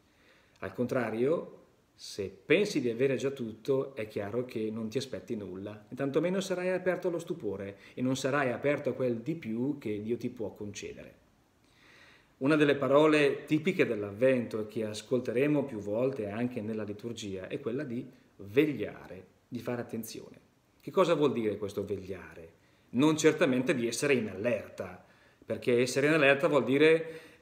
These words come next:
eh, che ci sia qualcuno o qualcosa che all'improvviso venga e ti colga appunto, eh, senza preparazione. Questo ti mette ansia e non è quello che ci vuole indicare il Signore.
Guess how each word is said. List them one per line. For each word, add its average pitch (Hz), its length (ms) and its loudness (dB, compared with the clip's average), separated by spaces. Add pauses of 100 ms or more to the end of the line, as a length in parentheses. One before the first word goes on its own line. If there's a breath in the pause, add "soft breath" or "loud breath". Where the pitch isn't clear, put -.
eh, 120 340 -4
che 127 200 0
ci 135 100 -4
sia 139 200 2
qualcuno 143 480 6
o 123 80 6
qualcosa 135 500 4
che - 120 0
all'improvviso 135 640 2
venga 127 360 4
e 151 100 0
ti 151 120 2
colga 113 460 0
appunto, 127 720 2 (280 loud breath)
eh, 78 220 -8
senza 131 360 0
preparazione. 110 760 -6 (500 soft breath)
Questo 131 240 0
ti 165 100 2
mette 107 280 -4
ansia 101 640 -8
e 117 80 -10
non 101 180 -6
è 139 160 2
quello 104 300 -4
che 107 120 -10
ci 107 140 -6
vuole 104 220 -4
indicare 101 400 -8
il 95 40 -12
Signore. 95 500 -12